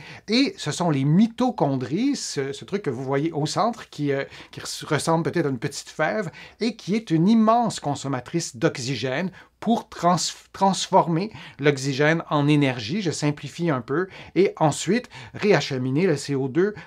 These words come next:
par nos poumons. Vous le savez à quel point j'ai, euh, j'aime parler de la respiration, mais la respiration nous permet de contracter nos muscles.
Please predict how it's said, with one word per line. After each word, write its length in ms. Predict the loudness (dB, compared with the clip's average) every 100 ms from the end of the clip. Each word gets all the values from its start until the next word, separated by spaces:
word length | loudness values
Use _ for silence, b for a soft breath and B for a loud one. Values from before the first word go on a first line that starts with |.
| B
par 160 | -2
nos 140 | 0 -2
poumons. 340 | -2 -2 0
Vous 120 | -2
le 40 | -4
savez 220 | -4 -4
à 40 |
quel 200 | -4 -6
point 320 | -6 -4 -4 -4
j'ai, 320 | -8 -6 -2
euh, 300 | 0 -2 -4
j'aime 400 | 0 2 2 0
parler 400 | 0 -2 2 0
de 60 | 2
la 100 | 0
respiration, 800 | -2 -4 -2 0 -2 -2 -4 -4 B B B
mais 180 | -2 0
la 100 | 2
respiration 800 | 0 0 -2 -2 -2 -2 -4 -6 _ -6
nous 180 | -4
permet 540 | -4 2 2 2 0 0
de 100 | -2
contracter 480 | -6 -6 -8 -2 0
nos 140 | 0
muscles. 340 | -2 -4 -6